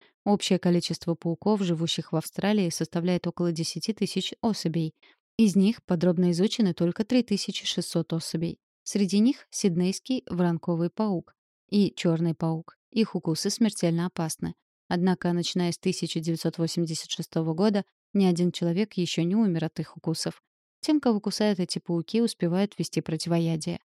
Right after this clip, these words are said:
Если вас укусили, вы должны срочно ехать в госпиталь, где вам поставят противоядие и спасут жизнь. Недавно мне написала сообщение женщина, которая, по-видимому,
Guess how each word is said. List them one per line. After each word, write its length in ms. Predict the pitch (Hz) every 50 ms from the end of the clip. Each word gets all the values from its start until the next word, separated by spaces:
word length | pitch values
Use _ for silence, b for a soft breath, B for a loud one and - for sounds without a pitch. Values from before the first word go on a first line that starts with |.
| _ _
Если 320 | - 196 196 180 - 190 175
вас 220 | 160 170 170 -
укусили, 520 | 156 - - 165 - - 170 170 175 214
вы 100 | 226 220
должны 320 | 190 175 170 165 160 175 170
срочно 420 | - - 165 160 165 - - -
ехать 420 | 226 226 202 175 - - 170 - -
в 60 | 165
госпиталь, 560 | 160 175 190 - - - 170 - 160 165 160
где 220 | 147 180 160 170
вам 180 | 160 170 190 240
поставят 500 | - - 233 - - 190 175 160 160 -
противоядие 760 | _ 160 156 - - 170 165 170 175 190 202 202 220 208 196
и 120 | - - 180
спасут 440 | - - - 170 - - 175 165
жизнь. 340 | 147 165 160 160 156 - - - _ _ _ _ _ _ _ _ _ _ _
Недавно 520 | - 208 196 175 190 214 196 208 190 175
мне 180 | 170 170 170 175
написала 460 | 175 170 - - - - 175 170 170
сообщение 540 | 160 - 175 160 - - - 175 175 175 170
женщина, 420 | 180 208 220 - - 202 190 175
которая, 400 | - 170 - - 190 185 180 175
по-видимому, 600 | - - 175 170 214 202 214 214 208 202 202 180